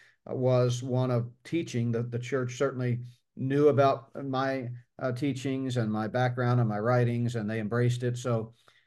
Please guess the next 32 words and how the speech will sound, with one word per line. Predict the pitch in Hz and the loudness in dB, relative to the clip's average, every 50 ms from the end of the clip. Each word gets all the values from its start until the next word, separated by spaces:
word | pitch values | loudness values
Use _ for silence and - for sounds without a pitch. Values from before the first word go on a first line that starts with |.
| _ - | _ -6
it's | - 127 - - | -4 -4 -4 -2
been | - - 226 208 | 2 2 4 4
a | 165 | 6
win-win. | 147 160 175 170 156 165 180 160 | 4 4 4 4 4 4 2 2
It's, | 127 120 120 - - | 2 0 -2 -2 -4
it's, | 123 123 123 - - | -4 -4 -4 -4 -4
it's, | 120 117 120 - - - 110 107 | -4 -6 -6 -10 -18 -16 -14 -10
the | 120 | -10
church | 113 - - 156 156 156 - | -10 -2 0 2 2 2 0
is | 165 147 151 | -4 -6 -2
thriving, | - 151 147 143 147 139 143 147 147 143 127 123 | 0 2 4 4 4 4 2 0 -2 -4 -4 -2
Not | 131 131 123 123 | -2 -2 -2 -2
by | 127 120 | 0 0
Works | 120 135 135 123 - 143 | 0 0 -2 -2 -4 -8
is | 131 131 | -8 -4
thriving, | - 139 131 131 131 120 135 131 127 123 | -2 0 2 2 2 2 0 0 0 0
and | 120 113 | 0 0
as | 113 117 123 120 - - - | 0 -4 -8 -10 -12 -12 -10
long | 117 127 127 131 135 135 | -8 -4 -4 -2 -2 -2
as | 127 123 123 - _ - - - - _ _ _ - | -4 -4 -6 -10 _ -20 -20 -20 -20 _ _ _ -8
we | - 131 131 | -4 -4 -4
can, | 123 123 - 143 143 151 147 | -4 -4 -2 -2 0 0 0
until | 127 120 123 135 | -2 -2 -2 0
the | 123 123 | 0 2
Lord | 127 135 147 - - | 2 2 2 0 -2
comes | 151 139 127 123 | -4 -4 -4 -2
back, | 123 135 147 156 139 127 123 123 | 0 2 2 4 2 2 0 0
we | 123 120 | 0 2
wanna | 120 123 123 123 120 113 113 - _ _ _ - | 2 4 4 4 2 2 0 -6 _ _ _ -6
keep | 131 131 123 120 | -4 -4 -4 -2
getting | 135 131 120 123 127 | -2 -2 -2 -2 -2
out, | 123 123 123 | -4 -4 -4